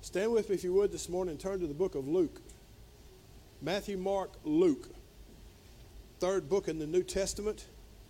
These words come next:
Matthew, Mark, Luke. We're gonna go to chapter twenty-two. Luke chapter twenty-two.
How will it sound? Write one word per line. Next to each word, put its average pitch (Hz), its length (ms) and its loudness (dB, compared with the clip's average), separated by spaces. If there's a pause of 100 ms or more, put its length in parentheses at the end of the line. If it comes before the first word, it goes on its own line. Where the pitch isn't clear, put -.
(760)
Matthew, 180 460 0
Mark, 175 340 0 (120)
Luke. 156 340 6 (260)
We're 156 80 -2
gonna 170 160 0
go 170 160 2
to 147 80 0
chapter 170 360 -2
twenty-two. 160 680 -2 (4000)
Luke 190 360 6
chapter 202 380 0
twenty-two. 190 640 0